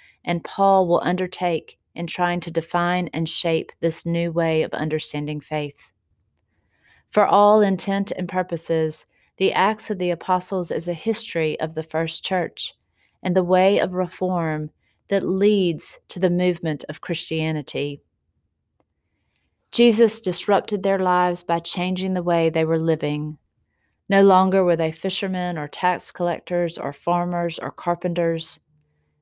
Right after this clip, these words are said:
Now they were followers of Christ. They attempt a lot of ways of being in those early days,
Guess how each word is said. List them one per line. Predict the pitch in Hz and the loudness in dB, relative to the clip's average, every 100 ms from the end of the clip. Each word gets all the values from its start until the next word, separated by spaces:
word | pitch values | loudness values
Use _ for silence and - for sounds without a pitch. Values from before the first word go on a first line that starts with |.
| _ - | _ -4
Now | 185 190 185 165 156 151 - _ _ | 2 4 4 4 0 -2 -8 _ _
they | 160 | 0
were | 170 | 0
followers | 160 - 170 170 156 151 - | 0 2 2 2 0 -2 -4
of | 143 | -10
Christ. | - 156 143 139 - - - _ _ _ _ _ _ _ _ _ _ _ - - _ - | -4 -2 -2 -6 -10 -12 -20 _ _ _ _ _ _ _ _ _ _ _ -20 -20 _ 4
They | 226 | 6
attempt | 226 233 269 269 - | 6 6 4 4 2
a | 208 | -2
lot | 202 196 220 | 0 0 0
of | 208 190 | -2 -4
ways | 185 185 180 | -2 -2 -6
of | 170 | -8
being | 180 185 170 165 156 | -4 -2 -2 -4 -6
in | - 160 | -8 -6
those | 160 151 | -6 -6
early | - 165 160 | -4 -2 -2
days, | 160 156 156 170 175 - | -2 -2 -2 -4 -6 -12